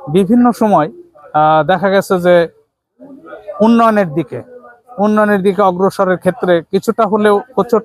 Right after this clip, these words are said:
খেয়েছে, বাধাগ্রস্ত হয়েছে, কিন্তু তারপরেও মোটামুটি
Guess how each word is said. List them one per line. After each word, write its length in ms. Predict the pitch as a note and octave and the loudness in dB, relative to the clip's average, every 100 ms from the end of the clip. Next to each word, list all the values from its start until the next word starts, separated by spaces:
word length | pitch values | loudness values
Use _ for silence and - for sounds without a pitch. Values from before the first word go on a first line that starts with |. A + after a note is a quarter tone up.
| - | -2
খেয়েছে, 360 | F#3 D3 D#3 D3+ - - | -2 0 -4 -6 -10 -2
বাধাগ্রস্ত 520 | E3+ G#3 G3+ F#3+ - | 0 0 -2 -4 -2
হয়েছে, 340 | D#3 C3+ D3+ - - _ - | -2 -2 -8 -10 -12 _ -6
কিন্তু 220 | A3+ B3+ | -4 -2
তারপরেও 540 | B3 A3+ A3+ A3 G#3+ | 0 0 0 0 0
মোটামুটি 520 | G3+ F#3+ F3+ E3 E3 | 0 -2 -4 -4 -8